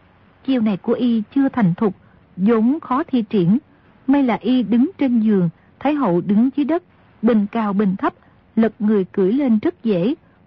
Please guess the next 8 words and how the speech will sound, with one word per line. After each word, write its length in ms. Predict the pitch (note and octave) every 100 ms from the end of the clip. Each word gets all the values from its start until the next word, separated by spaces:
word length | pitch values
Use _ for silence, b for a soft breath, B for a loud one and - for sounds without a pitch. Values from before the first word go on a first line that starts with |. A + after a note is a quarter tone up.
| _
còn 300 | A3+ F3+ E3
móc 220 | C4 -
mắt 140 | B3+ - _ _ -
vốn 280 | A3 A#3 F4+ -
phải 100 | A#3+
dùng 240 | A3 E3
ngón 240 | F#3 A#3 D4+
giữa, 320 | G#3+ F#3 F3